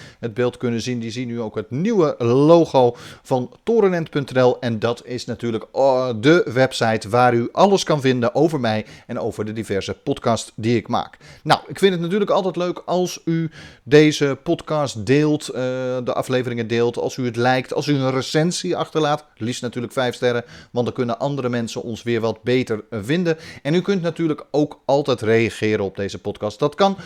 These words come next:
natuurlijk onderaan de Facebook-post, dat kan natuurlijk onderaan de,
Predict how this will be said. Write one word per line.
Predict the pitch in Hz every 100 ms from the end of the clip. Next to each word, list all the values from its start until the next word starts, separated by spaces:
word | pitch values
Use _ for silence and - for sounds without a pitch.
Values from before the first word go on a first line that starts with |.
| - -
natuurlijk | 156 180 165 -
onderaan | - 214 190 143 139
de | 127
Facebook-post, | - 147 147 131 139 - - 127 156 135 131
dat | - 117
kan | 123 120 -
natuurlijk | 123 110 117 104 - - - _
onderaan | 131 127 117 - 113 110 -
de, | 107 117 113